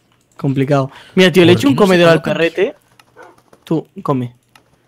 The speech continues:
Speaker 1: Tú,
Speaker 2: No me
Speaker 1: come.
Speaker 2: digas que se necesitan las malditas platforms estas porque es que me pego un tiro.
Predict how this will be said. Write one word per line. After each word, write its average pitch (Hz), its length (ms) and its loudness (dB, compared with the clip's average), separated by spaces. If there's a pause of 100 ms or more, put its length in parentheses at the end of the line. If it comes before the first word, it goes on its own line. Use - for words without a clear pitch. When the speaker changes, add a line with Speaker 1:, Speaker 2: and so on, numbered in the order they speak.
(380)
Speaker 1:
Tú, 220 180 0
Speaker 2:
No 120 100 -10
me 160 60 -2
Speaker 1:
come. 143 120 0
Speaker 2:
digas - 180 -4
que 156 80 -16
se 131 100 -12
necesitan 120 440 -10
las 160 120 -8
malditas 110 360 -10
platforms 139 500 -12
estas - 260 -14
porque 107 260 -18
es - 60 -20
que 107 100 -16
me 95 100 -14
pego 143 200 -14
un 101 120 -20
tiro. 170 200 -20